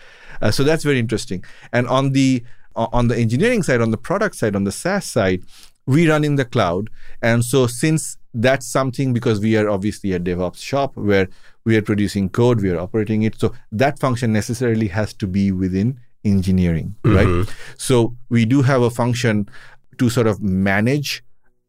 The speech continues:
Speaker 1: our usage of the cloud, both in terms of the kind of tools that we use, also, like, keeping a track, because where finance will come in is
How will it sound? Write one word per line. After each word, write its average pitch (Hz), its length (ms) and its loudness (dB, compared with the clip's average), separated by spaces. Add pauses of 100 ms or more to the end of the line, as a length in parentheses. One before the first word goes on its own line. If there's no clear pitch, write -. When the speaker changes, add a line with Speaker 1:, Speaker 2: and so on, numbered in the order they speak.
(160)
Speaker 1:
our 98 220 2
usage 104 460 0
of 107 180 0
the 113 80 0
cloud, 117 440 0
both 110 200 0
in 107 100 0
terms 101 260 -2
of 92 120 -4
the 95 80 -4
kind 92 220 -2
of 87 120 -4
tools 131 340 0
that 127 160 0
we 127 100 2
use, 120 500 4
also, 107 420 0
like, 95 300 2 (420)
keeping 127 340 0
a 120 60 2
track, 120 280 2
because 110 200 0
where 120 140 4
finance 139 400 0
will 135 160 0
come 131 200 0
in 101 160 0
is 113 240 0